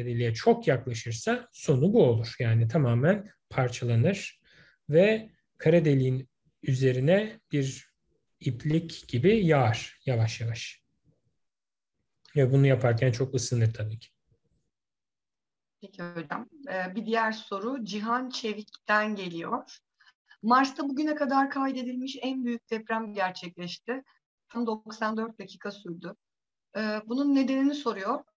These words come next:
Speaker 2: arkadaşımız ve hani bu konuyla ilgili olarak güneş sisteminin arıza verdiğini düşünebilir miyiz diye sormuş.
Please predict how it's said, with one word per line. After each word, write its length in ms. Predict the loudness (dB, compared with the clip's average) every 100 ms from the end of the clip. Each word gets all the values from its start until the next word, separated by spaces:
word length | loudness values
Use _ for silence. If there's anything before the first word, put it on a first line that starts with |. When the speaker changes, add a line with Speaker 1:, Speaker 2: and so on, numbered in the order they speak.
| -10
Speaker 2:
arkadaşımız 680 | -8 -8 -12 -12 -10 -8 -4
ve 200 | -4 -6 -12 -14 -6
hani 240 | -6 -6
bu 40 |
konuyla 320 | -6 -6 -4 -6
ilgili 200 | -6 -6
olarak 300 | -4 -4 -2
güneş 220 | -2 -2
sisteminin 680 | -8 -8 -4 -2 0 -2 -4 -12 -2
arıza 640 | 2 4 4 0 -2 -2 -4
verdiğini 480 | 0 0 -2 -8 -8
düşünebilir 520 | -8 -8 -6 -4 -6
miyiz 320 | -6 -8 -8 -10
diye 160 | -10 -10
sormuş. 600 | -10 -12 -12 -14 -18 -20